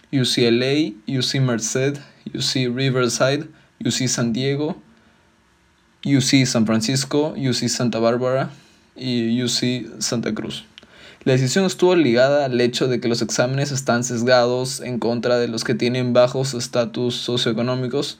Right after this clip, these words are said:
como otras minoridades. A corto plazo esto no tendría mucho efecto, ya que los estudiantes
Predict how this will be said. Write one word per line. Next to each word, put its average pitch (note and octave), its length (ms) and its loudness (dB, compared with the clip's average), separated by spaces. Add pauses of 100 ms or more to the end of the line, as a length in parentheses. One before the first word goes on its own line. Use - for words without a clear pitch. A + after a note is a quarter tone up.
(260)
como A#2 200 2
otras C3 200 0
minoridades. A2+ 600 0 (560)
A D3 120 2
corto F#3+ 220 2
plazo G3 300 2
esto - 180 0
no E3+ 80 2
tendría D3 260 0
mucho C#3+ 240 -2
efecto, B2 460 -2
ya A2 200 -2
que A#2+ 120 -6
los B2 160 -2
estudiantes A2+ 1040 -2